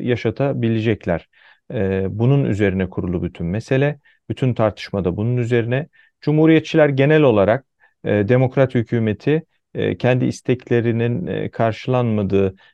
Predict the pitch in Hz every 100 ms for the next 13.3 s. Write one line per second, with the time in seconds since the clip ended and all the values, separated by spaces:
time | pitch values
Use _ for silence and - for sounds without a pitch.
0 | - 104 101 104 104 - 104 - 98 101
1 | 107 - 117 110 113 107 101 - - -
2 | - 107 - 151 135 110 - 104 98 95
3 | 92 98 90 92 90 107 - 98 87 87
4 | 87 90 92 90 90 85 - - 90 85
5 | - 101 110 143 _ - - _ 104 110
6 | 110 - 120 101 95 127 135 _ _ -
7 | - 98 95 92 104 110 - 110 - 107
8 | 110 120 110 113 101 95 92 107 110 117
9 | 120 101 90 85 123 156 _ _ _ -
10 | 131 - - - 127 127 117 - _ -
11 | 101 90 - 92 - 92 82 87 87 82
12 | 82 _ _ - 139 143 - - 113 -
13 | 143 127